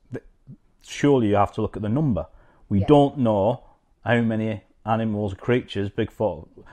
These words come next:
Speaker 1: We're dealing, we don't know how many we're dealing with.
Speaker 2: No,
Speaker 1: So
Speaker 2: we
Speaker 1: that
Speaker 2: don't.
Speaker 1: alt-,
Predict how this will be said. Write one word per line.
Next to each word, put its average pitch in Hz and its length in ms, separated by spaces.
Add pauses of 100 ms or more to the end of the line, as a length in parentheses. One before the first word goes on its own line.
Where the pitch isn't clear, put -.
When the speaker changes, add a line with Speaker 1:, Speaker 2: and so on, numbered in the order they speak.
(160)
Speaker 1:
We're 110 100
dealing, 131 360
we 110 100
don't 123 220
know 143 300
how 101 120
many 95 140
we're 90 80
dealing 90 280
with. 80 120
Speaker 2:
No, 151 80
Speaker 1:
So 127 120
Speaker 2:
we 117 60
Speaker 1:
that 180 180
Speaker 2:
don't. - 140 (100)
Speaker 1:
alt-, 175 320